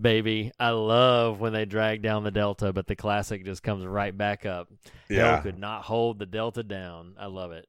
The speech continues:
Speaker 1: I think
Speaker 2: That,
Speaker 1: it's great.
Speaker 2: that was good. Just a few quick notes. I do love Kelly's line, "I'm always glad to see that indestructible blue shirt come to the rescue."
Speaker 1: <laughs>
Speaker 2: Uh, it's
Speaker 1: That's
Speaker 2: great.
Speaker 1: great.
Speaker 2: Um, maybe,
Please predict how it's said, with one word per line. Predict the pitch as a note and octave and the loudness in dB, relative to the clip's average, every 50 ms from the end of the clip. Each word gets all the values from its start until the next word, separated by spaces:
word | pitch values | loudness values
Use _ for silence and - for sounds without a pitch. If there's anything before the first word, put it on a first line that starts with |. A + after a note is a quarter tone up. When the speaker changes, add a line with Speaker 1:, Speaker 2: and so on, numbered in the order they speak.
| _ - | _ -8
Speaker 1:
I | |
think | G2 G2+ | -4 -2
Speaker 2:
That, | G2+ F#2 | -2 -2
Speaker 1:
it's | - - | -4 -8
great. | - - D2+ A#1+ A1+ _ - | -14 -18 -18 -18 -12 _ -2
Speaker 2:
that | G2 F#2+ | 0 2
was | F#2 F#2 F#2 E2+ | 4 2 2 2
good. | E2+ F#2 F2+ E2+ | 2 0 0 0
Just | G#2 G2+ - | -2 -2 -4
a | G2 | -4
few | E2+ G2 F2+ | -2 -4 0
quick | - - G#2 G2 F#2 | 2 2 2 2 2
notes. | G2 F#2+ F#2+ F2+ F2 - | 2 2 0 0 0 0
I | G2+ F#2 | -2 0
do | E2 F#2 F#2 F2+ | 0 0 0 2
love | F2+ F2+ F2 F2 D#2+ | 2 2 2 2 0
Kelly's | - - G2+ F2+ F2 F2+ E2+ F2 | 2 2 2 4 4 2 0 0
line, | F#2 F2 E2+ E2+ F2 E2+ E2 | 0 0 2 0 0 -2 -2
"I'm | D#2 D#2+ E2 | -4 -2 0
always | E2+ E2+ E2+ E2+ D#2+ D#2+ | 2 2 2 2 0 0
glad | F2+ E2+ E2 E2+ D#2+ | 2 2 2 2 2
to | E2 | 0
see | D#2+ - - F#2 | -2 -2 -2 0
that | E2 E2+ E2 - | 2 2 0 0
indestructible | E2+ F2 E2+ E2 - - F#2+ E2+ - E2 E2 E2 E2 | 0 -2 -2 -2 -2 -2 -2 -2 -2 -4 -4 -4 -2
blue | D#2+ F2 F2 E2+ | -2 -2 -2 -2
shirt | E2+ - - F2 E2 D#2 - | -2 0 0 0 0 0 -2
come | - G2 F2+ E2 | -4 -4 -2 -2
to | D#2+ | -2
the | D#2+ | -2
rescue." | E2 E2 E2 - - - F2 E2+ E2 D#2+ - _ - - - - | 0 0 -2 -2 -2 -2 -2 -2 -2 -4 -8 _ -16 -14 -2 2
Speaker 1:
<laughs> | - G3+ - | 2 4 4
Speaker 2:
Uh, | G#3 E3+ - - | 4 2 2 0
it's | F#3+ - - | -2 -2 -2
Speaker 1:
That's | F#3 - E2+ E2 E2+ E2+ E2 - | -2 -2 0 0 0 0 -2 0
Speaker 2:
great. | F#2 F#2+ F2+ F2+ F#2 F#2 F2 - - - | 2 4 4 4 2 2 -2 -6 -2 4
Speaker 1:
great. | |
Speaker 2:
Um, | B2 C3+ C#3 C#3+ D3 D3 D3 D3 D3 C#3+ C#3+ D3 C#3+ - - | 8 10 12 12 12 12 12 12 10 8 6 2 -4 -10 -8
maybe, | C#3 C3+ C3+ C#3 D#3 F#3 A#3 D4 F#4 F4 F4+ C4 A#3 A3 G#3 G3 F#3+ F#3 - | -4 -2 2 6 8 10 10 12 12 12 12 12 10 6 4 2 2 0 -4